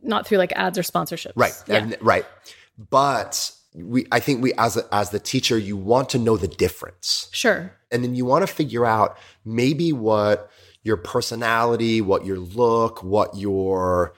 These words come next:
Speaker 2: appeal, what your refresh rate, what your amount of engagement with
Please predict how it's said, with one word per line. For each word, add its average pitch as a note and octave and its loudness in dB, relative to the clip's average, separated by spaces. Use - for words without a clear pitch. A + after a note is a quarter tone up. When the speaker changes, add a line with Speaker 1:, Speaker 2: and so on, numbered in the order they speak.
Speaker 2:
appeal, A#2+ 0
what G2 2
your G2 2
refresh A2+ 0
rate, A2 0
what G2 0
your F2+ 0
amount G2+ 0
of E2+ -4
engagement G#2+ -2
with B2 0